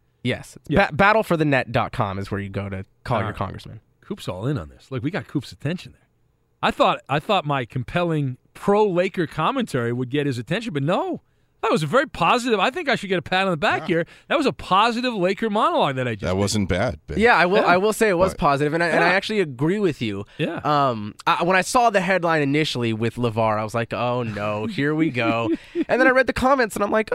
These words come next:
Speaker 1: "You know, okay, let's not, you know, whatever. Sure, be harder on him. That's not. He's not." I don't
Speaker 2: Yeah,
Speaker 1: know.
Speaker 2: he, he says he wants to win, and he's upset he, 'cause LeVar's a winner. He's never played an N B A game, but he's a winner,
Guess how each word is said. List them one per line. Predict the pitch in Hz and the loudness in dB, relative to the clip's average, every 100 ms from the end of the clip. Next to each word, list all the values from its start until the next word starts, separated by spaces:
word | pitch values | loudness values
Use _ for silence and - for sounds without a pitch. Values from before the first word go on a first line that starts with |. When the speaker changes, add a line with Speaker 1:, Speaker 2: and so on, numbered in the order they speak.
| - | -2
Speaker 1:
"You | 370 | 0
know, | 226 | 2
okay, | 240 - 190 | 2 2 2
let's | 220 233 | 2 0
not, | 480 339 - | -2 -2 -4
you | - | -2
know, | 202 | 0
whatever. | 147 - 117 120 214 220 - - _ _ | 0 0 0 0 -2 -4 -10 -16 _ _
Sure, | - 320 285 | -4 0 0
be | 127 202 | 0 2
harder | 196 240 226 | 4 4 4
on | 131 | 0
him. | 101 | 0
That's | 107 - | -2 0
not. | 214 208 | 2 2
He's | 143 135 170 | 0 -4 -2
not." | 175 226 - - _ _ _ _ - | 0 0 -2 -12 _ _ _ _ 0
I | 151 | 2
don't | 131 | 4
Speaker 2:
Yeah, | |
Speaker 1:
know. | 113 196 | 2 0
Speaker 2:
he, | 220 | -2
he | |
says | 269 208 220 | -2 0 0
he | 202 | 2
wants | 175 208 | 0 0
to | 233 | 0
win, | 170 135 175 | 0 0 -2
and | 220 | -2
he's | 185 165 | -4 -4
upset | 165 170 - 117 151 | -4 -4 -8 -8 -6
he, | 165 123 117 | -6 -10 -10
'cause | 139 | -6
LeVar's | 127 131 160 202 | -4 0 2 2
a | 202 | 2
winner. | 208 127 170 | 0 -2 -4
He's | 190 120 139 | -8 -12 -6
never | 139 | -6
played | 165 165 160 | -2 0 0
an | |
N | 151 | 0
B | 147 131 | 0 -2
A | |
game, | 120 139 | -2 -2
but | |
he's | 185 277 | 0 2
a | |
winner, | 302 165 233 | 4 2 0